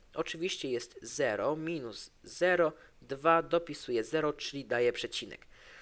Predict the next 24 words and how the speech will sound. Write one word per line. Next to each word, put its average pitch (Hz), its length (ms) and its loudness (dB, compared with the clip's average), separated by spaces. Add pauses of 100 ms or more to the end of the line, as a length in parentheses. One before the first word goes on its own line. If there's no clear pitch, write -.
(180)
Siódemka 202 380 4
tu 196 60 -12
się 180 80 -2
zmieści 160 320 -6
dwa 143 260 2
razy, 117 340 4
no 160 100 -2
bo 160 80 -2
to 151 100 -2
jest - 140 -2
czternaście. 139 760 -2
Odejmuję 127 640 0
reszty 131 380 -4
sześć, - 720 -4 (300)
dopisuję 147 680 2
zero. 123 520 4 (360)
Sześćdziesiąt 151 680 0
podzielić 143 440 -4
na 135 120 0
siedem, 127 460 0
czyli 131 240 -8
siedem 135 340 0
na 131 120 -4
przykład - 500 -4